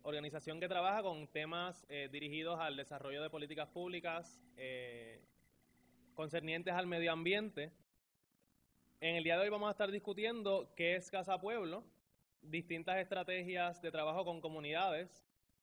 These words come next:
eh, trabajo, ¿verdad?, que ha realizado Casa Pueblo,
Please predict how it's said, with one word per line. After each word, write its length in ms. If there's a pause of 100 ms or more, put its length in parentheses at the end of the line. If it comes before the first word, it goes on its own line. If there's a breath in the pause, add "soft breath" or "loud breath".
(180)
eh, 520 (280)
trabajo, 260
¿verdad?, 200
que 40
ha 40
realizado 580
Casa 280
Pueblo, 440